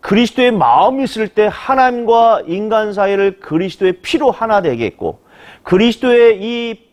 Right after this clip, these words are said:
피가 임하는 순간 원수된 자들이 하나 될 수 있기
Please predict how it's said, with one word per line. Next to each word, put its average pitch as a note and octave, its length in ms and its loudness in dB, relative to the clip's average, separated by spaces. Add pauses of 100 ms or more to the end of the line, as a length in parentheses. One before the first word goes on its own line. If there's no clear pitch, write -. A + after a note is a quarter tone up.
(120)
피가 D#4 380 0
임하는 G3 360 -4
순간 E3+ 460 -4
원수된 B3 760 -2
자들이 E3+ 440 -2
하나 D#4+ 340 -4
될 A3 160 0
수 - 140 -14
있기 D3+ 180 -8